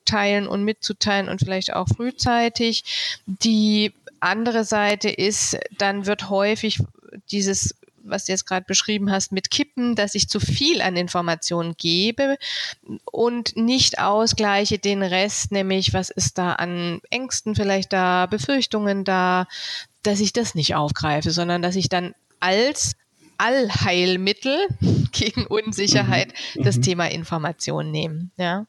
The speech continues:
Speaker 2: Ja.
Speaker 1: Insofern finde ich das hier einen ganz wichtigen Punkt, da nochmal genau hinzugucken, zu sagen, aha,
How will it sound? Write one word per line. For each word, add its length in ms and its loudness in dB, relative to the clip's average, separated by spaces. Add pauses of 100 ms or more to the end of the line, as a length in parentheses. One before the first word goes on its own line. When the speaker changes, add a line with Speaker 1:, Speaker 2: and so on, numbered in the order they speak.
(340)
Speaker 2:
Ja. 120 2
Speaker 1:
Insofern 480 0
finde 200 -2
ich 120 -6
das 200 -2
hier 140 0
einen 100 -2
ganz 220 -2
wichtigen 420 -2
Punkt, 420 -4
da 220 2
nochmal 280 0
genau 340 0
hinzugucken, 680 -4
zu 120 -2
sagen, 360 0
aha, 300 0